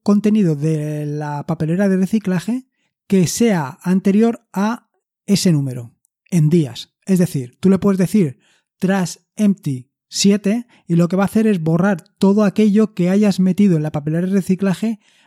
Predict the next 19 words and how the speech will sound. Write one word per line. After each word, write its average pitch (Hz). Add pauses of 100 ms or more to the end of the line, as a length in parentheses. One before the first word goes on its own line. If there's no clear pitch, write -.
hace 220 (140)
siete 185
días 214
o 160
más. 165 (380)
Y, 156
evidentemente, 165
como 135
bien 175
estás 175
imaginando, 202
esto 226 (340)
lo 160
puedes 175
automatizar 190 (300)
utilizando 170
cron 220 (200)
para 170
que 160